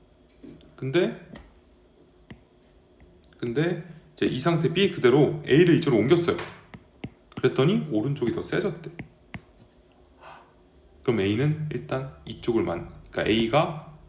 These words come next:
여기다 만드는 방향은 이쪽이 되고 이걸 추가시켰으니까 이때는 이걸 만들었다는 뜻이에요. 왼쪽 방향으로 깎아먹었다. 그러면 B는 오른쪽으로 계속 만들고 있었다. 이해가요?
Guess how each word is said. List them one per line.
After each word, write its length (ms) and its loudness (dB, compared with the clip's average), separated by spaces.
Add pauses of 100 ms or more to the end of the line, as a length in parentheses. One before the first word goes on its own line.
(320)
여기다 220 -4
만드는 420 -2
방향은 480 -8 (1120)
이쪽이 380 -6
되고 440 -6 (340)
이걸 140 -6
추가시켰으니까 840 -8 (360)
이때는 560 -4 (100)
이걸 160 0
만들었다는 400 -8
뜻이에요. 300 -20 (2000)
왼쪽 320 -8
방향으로 320 -14
깎아먹었다. 680 -4 (720)
그러면 580 -2 (100)
B는 340 0 (220)
오른쪽으로 360 -2
계속 160 -6
만들고 320 -6
있었다. 280 -14 (2500)
이해가요? 300 -6